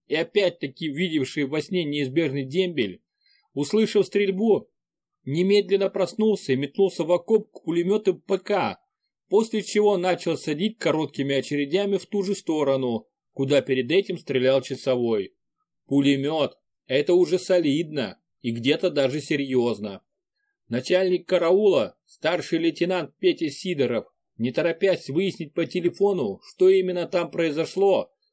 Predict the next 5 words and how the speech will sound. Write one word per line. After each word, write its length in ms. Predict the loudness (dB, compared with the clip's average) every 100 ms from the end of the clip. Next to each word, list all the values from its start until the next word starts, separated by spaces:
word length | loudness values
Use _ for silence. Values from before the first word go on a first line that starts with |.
| _
скомандовал 760 | _ -6 -2 0 0 2 2 2
своим 440 | 0 0 2 0
бойцам 640 | 0 0 0 0 0 -2 -8 -18
в 180 | -10 -2
ружье. 680 | 2 2 0 2 4 2